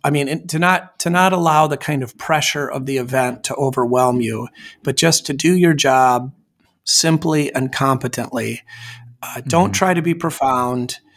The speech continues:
Speaker 1: Don't, don't cave into the pressure, right? It's all you, all you have to do on Christmas Eve is tell the people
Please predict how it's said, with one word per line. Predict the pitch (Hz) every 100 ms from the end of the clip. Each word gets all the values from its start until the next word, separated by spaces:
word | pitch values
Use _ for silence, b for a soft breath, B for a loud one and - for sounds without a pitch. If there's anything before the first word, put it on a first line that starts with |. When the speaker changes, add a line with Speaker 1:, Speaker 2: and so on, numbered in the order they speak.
| b _
Speaker 1:
Don't, | - 151 165 - _ _ _
don't | 135 180 190
cave | - 180 165
into | 156 143
the | 131
pressure, | - 127 - - - - _
right? | 139 131 127
It's | 147 139 -
all | 170 202
you, | 233 214 208
all | 170
you | 208 208
have | 190 190
to |
do | 151 151 147
on | 135
Christmas | - 156 165 147
Eve | 131 123 123 - B B B -
is | 156 -
tell | 156 151
the | 175
people | 175 156 139 143 139 131